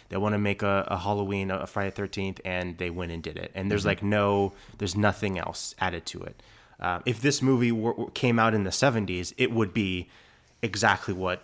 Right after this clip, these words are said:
Speaker 1: Friday the thirteenth is.
Speaker 2: Yes.
Speaker 1: Um,
Speaker 2: Mm-hmm.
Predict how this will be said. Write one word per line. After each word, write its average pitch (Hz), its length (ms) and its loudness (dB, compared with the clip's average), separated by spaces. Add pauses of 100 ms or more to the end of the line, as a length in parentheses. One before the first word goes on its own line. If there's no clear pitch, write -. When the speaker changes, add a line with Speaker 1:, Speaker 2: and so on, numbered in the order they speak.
Speaker 1:
Friday 92 280 -2
the 92 40 -4
thirteenth 90 460 -8
is. 87 300 -8
Speaker 2:
Yes. - 400 -4
Speaker 1:
Um, 85 420 -4 (380)
Speaker 2:
Mm-hmm. 101 200 -2